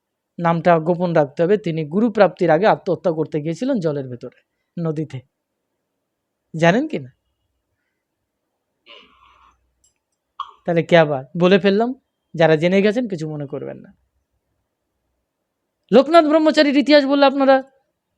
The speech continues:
মাতোহারা হয়ে যাবেন, তার জীবনের করুণ ইতিহাস। এরকম সব আছে। সুতরাং জীবনের প্রথম চাই, ঠাকুর শ্রী রামকৃষ্ণ পরমহংসদেবের পরিভাষায়, ব্যাকুলতা।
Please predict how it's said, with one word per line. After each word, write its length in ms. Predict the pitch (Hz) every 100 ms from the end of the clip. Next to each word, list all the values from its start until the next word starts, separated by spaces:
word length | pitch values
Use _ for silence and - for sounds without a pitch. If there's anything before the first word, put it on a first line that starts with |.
| _ _ -
মাতোহারা 540 | 208 247 269 233 247
হয়ে 160 | 214 220
যাবেন, 200 | 208 190
তার 160 | 208
জীবনের 320 | 160 202 208 180
করুণ 300 | 180 170 156
ইতিহাস। 400 | 143 127 120 - - - _ _ _ _ _ _ _ _ _ _ _ _ _ _ _ _ _ _ _ _ _ _ _ _ _ _ _
এরকম 320 | 185 185 165 160
সব 220 | - 147
আছে। 260 | - _ _ _ _ _ _ _ _ _ _
সুতরাং 440 | - 165 165 208 302 _ _ _ _ _ 170
জীবনের 420 | 131 185 240 262
প্রথম 440 | 208 190 190 247 254
চাই, 360 | - 196 240 311 _
ঠাকুর 260 | - 170 -
শ্রী 200 | - 196
রামকৃষ্ণ 520 | 170 165 175 165 185
পরমহংসদেবের 640 | 165 170 180 190 180 170 156
পরিভাষায়, 540 | 165 170 180 180 233 269 _ _ - 160
ব্যাকুলতা। 520 | 147 147 - 139 139